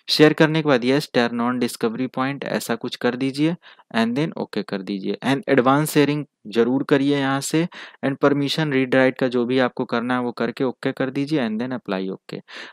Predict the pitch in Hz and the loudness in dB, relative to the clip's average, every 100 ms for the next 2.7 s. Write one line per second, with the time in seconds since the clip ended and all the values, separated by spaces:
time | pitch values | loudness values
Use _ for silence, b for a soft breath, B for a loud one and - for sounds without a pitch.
0 | - 160 147 143 - 160 151 - 120 135 | 4 6 6 4 0 0 0 -2 0 0
1 | 139 - 107 98 95 98 - 123 - 160 | -2 -2 -2 -2 -4 -2 0 2 0 2
2 | 165 160 156 151 143 143 151 | 2 2 0 0 0 0 -2